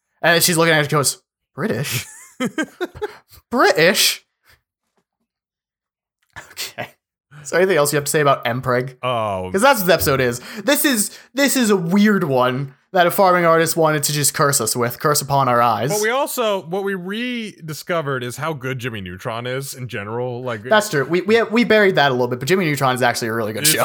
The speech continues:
Speaker 1: <laughs>
Speaker 2: really funny. Th-, this episode,
Speaker 1: This shit wild
Speaker 2: this
Speaker 1: out.
Speaker 2: episode was funny, and the en-,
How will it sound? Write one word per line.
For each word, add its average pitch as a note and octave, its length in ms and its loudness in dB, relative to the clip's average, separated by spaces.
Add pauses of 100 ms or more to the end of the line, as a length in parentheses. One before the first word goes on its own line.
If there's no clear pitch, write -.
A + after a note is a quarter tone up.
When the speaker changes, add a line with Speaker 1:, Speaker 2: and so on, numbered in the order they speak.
Speaker 1:
<laughs> D#3 60 0
Speaker 2:
really D3+ 240 -2
funny. G2+ 460 -8
Th-, C#3+ 200 -6
this F3 200 -6
episode, G3 380 -4
Speaker 1:
This F#3 100 2
shit G3+ 140 4
wild B2 260 4
Speaker 2:
this A2+ 100 4
Speaker 1:
out. B2 120 4
Speaker 2:
episode F3 520 -4
was D3 300 -4
funny, D#3+ 500 -6 (440)
and D3 180 -8
the D3 140 -4
en-, C3+ 140 -10